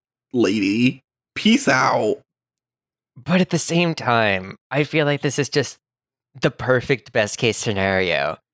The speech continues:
Speaker 1: Yeah.
Speaker 2: Where Adam's like, "I'm making an unreasonable demand." And Amber, "Okay, I'm fine with this unreasonable demand." And then she brings it to Ethan, and Ethan's like, "I am not upset by this unreasonable demand."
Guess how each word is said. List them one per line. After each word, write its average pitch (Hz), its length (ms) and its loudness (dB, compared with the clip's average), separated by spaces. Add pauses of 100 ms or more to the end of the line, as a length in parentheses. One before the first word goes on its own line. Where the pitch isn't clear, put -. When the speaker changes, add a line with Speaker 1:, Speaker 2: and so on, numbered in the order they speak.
(180)
Speaker 1:
Yeah. 131 200 0
Speaker 2:
Where 135 100 2
Adam's 117 360 0
like, 104 300 2
"I'm 202 180 2
making 160 300 2
an 135 80 2
unreasonable 151 680 2
demand." 113 640 0 (600)
And 151 160 2
Amber, 139 600 4 (600)
"Okay, 143 460 0 (100)
I'm 170 240 2
fine 196 320 2
with 175 100 2
this 139 180 0
unreasonable 117 440 2
demand." 95 500 -2 (320)
And 160 100 4
then 185 80 4
she 208 120 0
brings 165 220 2
it 143 60 -4
to 151 80 0
Ethan, 147 360 0
and 120 80 0
Ethan's 135 320 -2
like, 110 280 0 (360)
"I 147 160 2
am 175 140 2
not 135 160 4
upset 160 300 0
by 120 140 0
this 107 180 0
unreasonable 101 500 0
demand." 92 500 -4